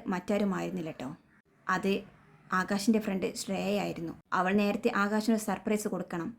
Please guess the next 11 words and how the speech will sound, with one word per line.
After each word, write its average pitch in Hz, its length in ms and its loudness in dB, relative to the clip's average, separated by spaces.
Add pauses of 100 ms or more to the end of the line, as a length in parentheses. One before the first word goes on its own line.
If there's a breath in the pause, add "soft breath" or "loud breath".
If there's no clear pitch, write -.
(180)
അതുകൊണ്ട് 196 300 0 (200)
ചാരുവിനോട് 214 520 4
വിളിച്ചിട്ട് 202 420 0 (120)
ആകാശിനെ 196 520 0
കൂട്ടി 202 200 0
വരാൻ 180 260 0
പറയണം 185 360 0
എന്ന് 180 180 0
നേരത്തെ 170 280 -2
പ്ലാൻ 175 260 -2
ഇട്ടതായിരുന്നല്ലോ. 170 640 -4